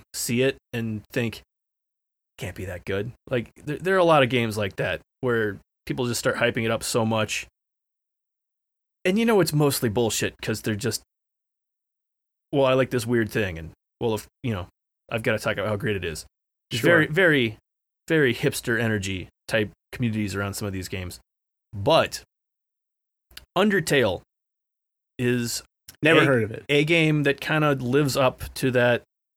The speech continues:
Speaker 1: you know,
Speaker 2: Yeah, yeah, for, for sure.
Speaker 1: hype around it. Um,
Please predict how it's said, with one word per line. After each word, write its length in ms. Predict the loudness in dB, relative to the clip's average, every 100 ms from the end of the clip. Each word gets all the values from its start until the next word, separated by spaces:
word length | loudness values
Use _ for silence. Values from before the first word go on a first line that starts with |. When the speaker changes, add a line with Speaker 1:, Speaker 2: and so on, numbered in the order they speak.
| _ _ _ _ _ _ _ _ _ _ _ 0
Speaker 1:
you 120 | 4
know, 100 | 6
Speaker 2:
Yeah, 80 | 4
yeah, 60 | 2
for, 140 | -4
for 300 | -10 -8 -6
sure. 300 | -2 -2 -4 _
Speaker 1:
hype 280 | 2 2 2 _ 0
around 360 | 2 2 2
it. 180 | -2 -6 -16 _ _ _ -8
Um, 380 | -4 -4 -6